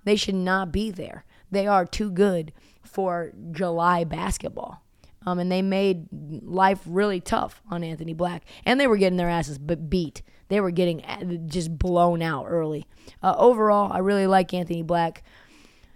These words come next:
Polished player. I think he's gonna be,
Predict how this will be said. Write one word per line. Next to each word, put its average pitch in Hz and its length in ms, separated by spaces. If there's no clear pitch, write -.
Polished 202 440
player. 196 540
I 196 100
think 185 160
he's 170 160
gonna 170 200
be, 160 420